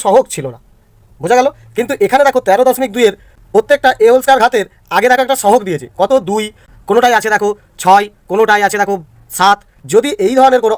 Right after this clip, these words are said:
অঙ্ক থাকে, তাহলে তেরো দশমিক একের আমরা কীভাবে ভেঙেছিলাম? মাঝখানেটা ভেঙেছিলাম, যোগ বিয়োগ করলে হবে এই সংখ্যাটা, আর গুণ করলে লাস্টের সংখ্যাটা। কিন্তু এক্ষেত্রে দেখো, এই প্রথমেরটা আর এই তৃতীয়টা, এই দুটোকে গুণ করবে। অর্থাৎ কি দেখো, এখানে সহগ আছে দুই আর এখানে লাস্টে আছে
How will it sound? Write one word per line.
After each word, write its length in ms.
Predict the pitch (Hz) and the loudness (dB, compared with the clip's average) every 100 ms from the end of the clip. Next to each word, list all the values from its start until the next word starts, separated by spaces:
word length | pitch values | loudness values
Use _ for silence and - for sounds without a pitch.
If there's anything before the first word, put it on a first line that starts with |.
| 165 | -4
অঙ্ক 140 | 170 160 | -6 -10
থাকে, 160 | 139 135 208 - _ 175 | -10 -4 -4 -4 _ 0
তাহলে 240 | 185 277 269 | 2 2 2
তেরো 160 | 196 233 | 0 0
দশমিক 240 | 254 262 262 175 | -2 -4 -6 -4
একের 180 | 262 269 | 0 0
আমরা 120 | 254 | 0
কীভাবে 220 | 240 226 262 | 0 0 2
ভেঙেছিলাম? 300 | 254 262 254 - _ - | 2 2 -2 -2 _ -6
মাঝখানেটা 400 | 160 196 247 262 226 | -2 0 0 2 2
ভেঙেছিলাম, 320 | 185 226 247 202 | 2 2 0 0
যোগ 100 | 185 208 | -4 -2
বিয়োগ 120 | 233 | -2
করলে 160 | 240 233 208 | 0 0 0
হবে 140 | 214 208 _ - | 0 -2 _ -6
এই 60 | 202 | -2
সংখ্যাটা, 260 | 240 240 311 - 190 | 0 0 0 -2 -4
আর 60 | 185 | -4
গুণ 100 | 202 214 | -4 -2
করলে 180 | 220 302 - _ _ | 0 -2 -2 _ _
লাস্টের 280 | - - 220 | -2 -2 -2
সংখ্যাটা। 240 | 165 135 131 _ _ | -4 -8 -14 _ _
কিন্তু 160 | 233 277 202 | -6 0 2
এক্ষেত্রে 280 | 214 285 277 | 2 2 0
দেখো, 160 | 214 160 208 _ - | 0 -4 -12 _ -10
এই 60 | 170 156 | -8 -4
প্রথমেরটা 420 | 208 269 277 277 269 | 0 2 2 2 0
আর 60 | 208 | 0
এই 40 | 220 | -2
তৃতীয়টা, 480 | 233 220 254 165 - - _ _ 190 | -6 -2 -2 -2 -8 -20 _ _ 0
এই 120 | 247 | 0
দুটোকে 220 | 247 262 277 | 2 0 0
গুণ 100 | 208 175 | -2 -6
করবে। 180 | 143 117 _ _ - | -8 -10 _ _ -6
অর্থাৎ 180 | 196 269 | 0 -2
কি 60 | 262 | 0
দেখো, 140 | 262 277 196 | 0 0 0
এখানে 200 | 226 254 233 | -2 -2 -2
সহগ 140 | 240 240 | -2 0
আছে 100 | 220 170 | -2 -4
দুই 120 | 262 - - | -8 -10 -12
আর 60 | 151 160 | -8 -2
এখানে 180 | 247 233 | 0 0
লাস্টে 180 | 208 240 | 0 0
আছে 100 | 226 | -2